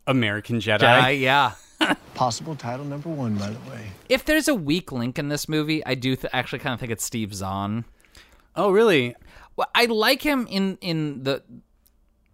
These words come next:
Speaker 2: most of the movie, but I don't see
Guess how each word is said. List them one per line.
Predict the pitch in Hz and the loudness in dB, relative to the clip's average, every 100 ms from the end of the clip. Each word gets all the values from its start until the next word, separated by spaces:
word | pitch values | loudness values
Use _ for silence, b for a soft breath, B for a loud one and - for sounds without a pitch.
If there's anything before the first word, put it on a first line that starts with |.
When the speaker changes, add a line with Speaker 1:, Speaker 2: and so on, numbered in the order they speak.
| _ _ _ | _ _ _
Speaker 2:
most | 170 180 220 220 208 | 2 4 6 4 0
of | 180 | 0
the | |
movie, | 147 135 123 123 113 | 2 0 2 0 -2
but | 98 190 - | -4 -8 -4
I | - 190 143 - | -2 -2 -2 -2
don't | 156 214 220 - _ _ _ _ _ _ _ - | 0 0 -4 -10 _ _ _ _ _ _ _ -10
see | - - 170 156 | -6 -4 -2 -4